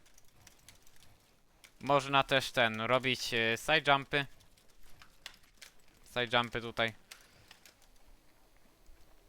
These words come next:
Yy, można... Jest ogólnie wiele opcji. Także po-, mo-, ten, ps-, inną opcją przejmowania high granda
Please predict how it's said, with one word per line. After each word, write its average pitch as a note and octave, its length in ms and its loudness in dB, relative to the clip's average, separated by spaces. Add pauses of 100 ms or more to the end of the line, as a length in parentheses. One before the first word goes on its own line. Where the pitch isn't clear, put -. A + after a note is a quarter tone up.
(220)
Yy, A#2 520 2
można... A#2 520 0 (1000)
Jest - 140 -8
ogólnie A#2+ 360 -2
wiele G#2+ 200 2
opcji. - 340 -6 (1600)
Także C3+ 460 6
po-, C#3+ 280 8
mo-, C#3+ 240 2
ten, B2 340 0
ps-, - 340 -12
inną E3+ 280 2
opcją D3+ 240 -2
przejmowania C#3+ 440 4
high C#3 160 6
granda D3+ 360 6